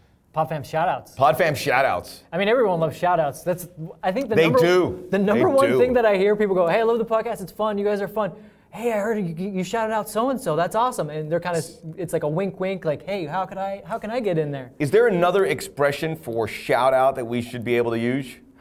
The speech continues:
Speaker 1: I feel like there is, and I, I've racked my brain because I, I would like, 'cause there's a lot of people that do shout outs, and you don't wanna, you know, take their bit, but it seems like the only <laughs> word you can
Speaker 2: I
Speaker 1: take
Speaker 2: know.
Speaker 1: for 'em.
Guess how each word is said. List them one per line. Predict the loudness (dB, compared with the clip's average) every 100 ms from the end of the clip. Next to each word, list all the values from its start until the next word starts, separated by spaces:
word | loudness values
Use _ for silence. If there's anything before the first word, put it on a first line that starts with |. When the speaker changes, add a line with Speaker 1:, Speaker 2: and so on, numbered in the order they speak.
| -20 -20 -20 -6
Speaker 1:
I | -4
feel | -4 -2 2
like | 2 2
there | 2
is, | 2 2 0
and | 0
I, | 0 0
I've | 0
racked | 0 0
my | 0 -2
brain | 0 -2 -2
because | -2 0
I, | 0
I | 0
would | -2 0
like, | 0 -2 -6
'cause | -4 -2 0
there's | 0 0
a |
lot | 2 2
of | 0 -4
people | -4 -2
that | -2
do | -2
shout | -4 0 0
outs, | -2 -10 -16
and | -10
you | -4
don't | -4
wanna, | -4 -8 -12
you | -14
know, | -14
take | -12 -14
their | -12 -12
bit, | -8 -10 -10 -20 -14
but | -12 -12 _ _ _ _ _ _
it | _
seems | -12 -10
like | -10
the | -10
only | -10 -6
<laughs> | -2
word | 0 0
you |
can | -2 0
Speaker 2:
I | 2
Speaker 1:
take | 4
Speaker 2:
know. | 4 2
Speaker 1:
for | 0
'em. | -6